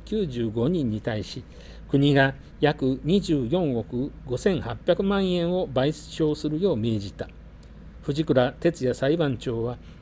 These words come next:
一審確定後、日米両政府の被害防止対策に特段の変化は見られず、住民の違法な被害が漫然と放置されていると評価されてもやむを得ないと、国の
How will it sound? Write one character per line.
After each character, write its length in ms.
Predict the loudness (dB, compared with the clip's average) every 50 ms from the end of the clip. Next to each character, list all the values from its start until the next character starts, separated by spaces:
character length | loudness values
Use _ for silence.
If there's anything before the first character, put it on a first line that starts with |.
| -20 -18 -14
一 100 | -10 -10 -8
審 320 | -8 -4 0 0 0 2
確 220 | 2 0 -2 -2 0
定 280 | 2 4 4 4 4
後、 180 | 2 0 -2 -2 -2 -4 -4
日 220 | -2 -2 -2 0
米 180 | 0 0 0 0
両 160 | 0 0 0
政 300 | 0 2 2 2 2 2
府 120 | 0 -2
の 180 | -2 -2 -2 -4 -8 -16 -18 -18 -18 -18 -18 -10
被 140 | -6 -2 2
害 240 | 4 4 4 2 0
防 200 | 0 0 0 0
止 160 | 0 -2 0
対 200 | 2 2 2 2
策 260 | 2 0 -2 -2 -2 -4
に 180 | -4 -4 -6 -8
特 180 | -10 -8 -4 0
段 260 | 2 2 2 2 0
の 140 | 0 0 -2
変 320 | -2 -2 -4 -2 -4 -4
化 140 | -2 0 2
は 200 | 2 2 0 -2 -4
見 100 | -4 -2
ら 120 | 2 2 2
れ 100 | 2 2
ず、 160 | -2 -6 -16 -16 -18 -18 -18 -18 -18 -18 -14 -6
住 220 | 0 2 4 4 4
民 280 | 4 2 2 2 0
の 140 | 0 -2 -4 -6 -6
違 80 | -6 -4
法 280 | 0 2 2 4 4
な 200 | 4 2 2 0 -2 -10 -18 -18 -18 -18 -16 -8
被 160 | -4 0 2
害 200 | 4 4 2 2
が 200 | -2 -6 -6 -8 -10 -14 -18 -20 -20 -16 -8 -2
漫 220 | 0 2 2 2
然 220 | 2 2 2 2 2
と 180 | 2 2 2
放 160 | 2 6 6 6
置 180 | 6 6 2
さ 180 | -6 -4 -2 -2
れ 100 | -2 -2
て 120 | -2 -4
い 100 | -4 -4
る 120 | -6 -4 0
と 180 | 2 2 2
評 220 | 2 2 2 2 2
価 120 | 0 -2
さ 140 | -2 0 0
れ 100 | 0 0
て 100 | 0 0
も 120 | 0 0
や 160 | -2 -2 -2
む 160 | -2 0 2 2
を 60 | 2
得 120 | 2 2
な 100 | 2 0
い 80 | -2 -4
と、 260 | -6 -6 -6 -6 -6 -10 -14 -16 -16 -16 -16 -16 -16 -16 -8
国 340 | -2 0 2 2 2 0 -2 -4 -2 0
の 160 | 0 0